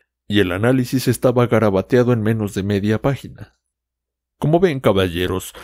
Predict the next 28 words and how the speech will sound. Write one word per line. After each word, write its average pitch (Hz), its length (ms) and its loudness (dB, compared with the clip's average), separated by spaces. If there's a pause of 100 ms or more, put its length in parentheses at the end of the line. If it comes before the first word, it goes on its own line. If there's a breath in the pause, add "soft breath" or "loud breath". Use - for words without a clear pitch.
(120)
cerca 170 340 2
del 156 160 4
noventa 135 460 0
por 104 160 4
ciento 110 400 2
del 101 180 0
tratado 139 520 4
ha 127 60 6
sido 110 260 0
excluido 120 640 2
del 117 180 2
análisis 139 520 0
por 147 180 -2
carecer 170 500 2
de - 80 -4
importancia, 92 800 -4 (400 loud breath)
y 139 80 2
lo 151 120 2
que 185 100 2
resulta 151 440 0
puede 107 240 2
describirse 113 640 -2
de 143 80 4
la 143 100 2
siguiente 104 600 -2
e 156 80 0
interesante 139 680 -2
forma. 101 480 -6